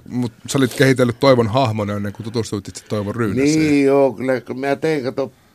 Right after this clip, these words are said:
Speaker 2: aikaisemmin niitä lapsenahan minä parhaat sanotukset teinkin silloin teini-iässä, niin tota, niin, niin, mulla oli Ryynäset, ja Ryynänen tuli siihen teksteihin sen takia, että kun se on niin helppo ri-, riimillisesti,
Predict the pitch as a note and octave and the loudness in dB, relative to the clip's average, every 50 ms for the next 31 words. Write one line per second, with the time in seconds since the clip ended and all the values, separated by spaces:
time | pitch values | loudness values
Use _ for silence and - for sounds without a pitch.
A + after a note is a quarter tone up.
0 | - - - - - C#3+ C#3 - A2 A2 G#2+ A2+ A2 A2+ A2 G2 A2+ G#2 - - | -20 -20 -14 -10 -8 -6 -6 -6 -6 -8 -8 -8 -8 -8 -10 -10 -10 -12 -10 -6
1 | A2+ C3+ C3 - - A#2 A2 A#2 A#2+ A#2 A#2+ A#2+ B2 A#2 F#2+ B2+ C3+ B2 A#2+ A2+ | -6 -6 -6 -6 -8 -8 -6 -6 -6 -6 -6 -6 -8 -6 -4 -4 -2 -2 -4 -4
2 | - C3+ C3 C3+ C3 - A2 G2+ G#2+ - - - C#3 C3+ A#2 F#2+ E2+ - - - | -6 -8 -8 -8 -8 -10 -12 -16 -18 -18 -8 -2 0 0 0 0 -2 -8 -16 -20
3 | - - - - - _ - - - - - - _ _ _ A#2+ A#2+ A2+ G#2 F#2 | -18 -18 -20 -20 -20 _ -20 -20 -20 -20 -20 -20 _ _ _ 0 0 0 0 0
4 | F#2 F2+ F2 F2+ F2+ - - F2 F#2+ F#2+ E2+ - F#2+ - - - - - - - | -2 -4 -4 -4 -6 -8 -10 -10 -10 -10 -10 -10 -12 -12 -12 -16 -18 -20 -20 -20
5 | - - - - - - - - - - - - - - _ _ - - - - | -20 -20 -20 -20 -20 -20 -20 -20 -20 -20 -20 -20 -20 -20 _ _ -20 -20 -20 -20
6 | - - _ _ _ _ - A#2 A2 A2 A#2 A#2 A2 - - _ _ _ _ - | -20 -20 _ _ _ _ -8 -8 -6 -4 -4 -4 -6 -6 -8 _ _ _ _ -20
7 | - - G2+ A#2 A#2+ A#2 A#2 A#2+ C3+ C3+ C#3 C#3 B2+ C#3+ D3 B2 A#2+ A#2 F#2+ G2+ | -18 -14 -10 -8 -6 -4 -4 -4 -2 0 0 2 4 4 4 4 2 -2 -6 -6
8 | G#2 - A#2 A#2 B2 A#2+ C3+ C3 B2+ A#2 B2 A#2+ A#2+ B2 - - C#3+ C#3 C3+ C3 | -8 -8 -8 -6 -4 -2 0 0 0 -2 -2 -4 -6 -6 -6 -4 -2 0 0 -2
9 | B2 C3+ C#3+ A#2+ - D3 C#3+ - - - C3 C3 C3 A#2+ A#2+ C#3 C3 A#2 B2 A#2+ | -2 -2 -4 -2 -2 -4 -4 -4 -4 -4 -4 -2 -2 -2 -4 -4 -4 -4 -6 -4
10 | - B2+ B2 - - - A#2 G#2+ - C3 B2 A#2+ B2+ B2+ A#2+ B2+ C3 C3+ B2+ - | -4 -6 -8 -8 -10 -12 -12 -8 -6 -6 -6 -4 -4 -4 -4 -4 -4 -4 -4 -4
11 | - C3 C3 G#2 - - - C3 D3 C#3 B2 A2 F#2+ E2+ F2+ E2 F2 E2+ E2 - | -6 -6 -8 -8 -8 -8 -4 -2 0 0 0 -2 -4 -6 -8 -8 -8 -12 -16 -18
12 | - | -20